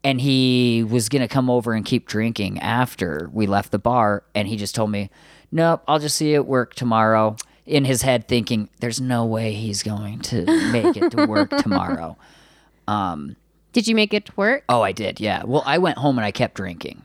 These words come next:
Speaker 2: Oh, gosh.
Speaker 1: Um, I woke up drunk
Speaker 2: Oh, I like
Speaker 1: the
Speaker 2: when
Speaker 1: next
Speaker 2: that happens,
Speaker 1: day.
Speaker 2: kind
Speaker 1: It was,
Speaker 2: of.
Speaker 1: it was a bit better, except it was, like, on the verge of not being drunk anymore, so it was
Speaker 2: Oh,
Speaker 1: still
Speaker 2: so
Speaker 1: a
Speaker 2: you gotta
Speaker 1: bad
Speaker 2: start drinking
Speaker 1: So,
Speaker 2: right, right
Speaker 1: yeah,
Speaker 2: away.
Speaker 1: but I did, I, 'cause I had to work. And so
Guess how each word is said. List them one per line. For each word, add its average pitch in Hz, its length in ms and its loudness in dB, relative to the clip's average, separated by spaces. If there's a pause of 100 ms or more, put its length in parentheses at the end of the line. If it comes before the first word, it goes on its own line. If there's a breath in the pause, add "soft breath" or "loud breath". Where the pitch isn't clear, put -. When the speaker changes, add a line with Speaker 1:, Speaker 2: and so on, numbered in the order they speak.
(100)
Speaker 2:
Oh, 220 260 2
gosh. 175 680 -4 (140)
Speaker 1:
Um, 101 580 0 (680)
I 127 100 4
woke 143 220 2
up 101 120 -2
drunk 104 520 -4 (540)
Speaker 2:
Oh, 285 120 0
I 311 200 2
like 311 140 0
Speaker 1:
the 240 60 0
Speaker 2:
when 240 40 0 (140)
Speaker 1:
next 214 160 0
Speaker 2:
that 185 100 -4
happens, 185 280 0
Speaker 1:
day. - 40 -10
Speaker 2:
kind 190 200 -2
Speaker 1:
It 147 60 0
was, 147 160 0
Speaker 2:
of. 160 40 0
Speaker 1:
it 151 140 0
was 156 140 0
a 151 40 -2
bit 143 300 -2
better, 117 280 0
except - 320 -2
it 117 100 -6
was, 117 200 -2
like, 110 260 -4 (220)
on 113 280 2
the 104 200 -2
verge 107 340 -4
of 98 100 -6
not 101 360 0
being 107 240 -2
drunk 104 320 -2
anymore, 110 320 0
so 208 220 4
it 190 40 0
was 185 140 0
Speaker 2:
Oh, 185 40 0
Speaker 1:
still 196 260 0
Speaker 2:
so 254 60 4
Speaker 1:
a - 20 2
Speaker 2:
you 247 80 2
gotta 233 180 2
Speaker 1:
bad 220 80 -2
Speaker 2:
start 196 260 -2
drinking 202 320 0
Speaker 1:
So, 143 120 4 (300)
Speaker 2:
right, 139 180 2
right - 60 -2
Speaker 1:
yeah, - 280 2
Speaker 2:
away. - 100 -2
Speaker 1:
but 110 80 -2
I 104 140 0
did, 101 360 -6
I, 107 160 0
'cause 110 180 -6
I 110 60 0
had 110 140 0
to 104 60 -4
work. 107 420 -2 (140)
And 101 120 -6
so 110 420 0